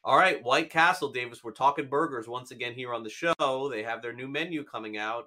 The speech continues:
and they have their new V I P program just in time for the holiday season. You can take your date, you can take your Valentine to go get White Castle and have a nice little Valentine's Day meal.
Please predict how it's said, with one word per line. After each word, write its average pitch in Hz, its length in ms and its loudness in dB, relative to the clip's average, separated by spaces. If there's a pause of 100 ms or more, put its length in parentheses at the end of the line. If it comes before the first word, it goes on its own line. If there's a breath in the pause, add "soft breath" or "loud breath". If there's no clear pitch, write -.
and 98 100 -18
they 101 120 -10
have 113 240 -6
their 113 120 -8
new 110 200 -12
V 113 180 -10
I 113 180 -4
P 127 120 -20
program 113 760 -6 (240)
just 113 280 -10
in 127 100 -14
time 127 520 -6
for 113 200 -6
the 101 200 -10
holiday 120 460 -4
season. 113 640 -10 (420)
You 92 140 -20
can 95 180 -20
take 110 260 -8
your 104 120 -6
date, 127 360 -6
you 101 80 -20
can 107 140 -20
take 104 220 -8
your 98 80 -16
Valentine 139 580 -8
to 113 80 -20
go 104 160 -6
get 92 200 -12
White 98 260 -10
Castle 180 640 -2 (400)
and 98 260 -12
have 101 160 -6
a 98 60 -8
nice 110 340 -8
little 120 180 -8
Valentine's 110 680 -8
Day 101 180 -6
meal. 175 680 -4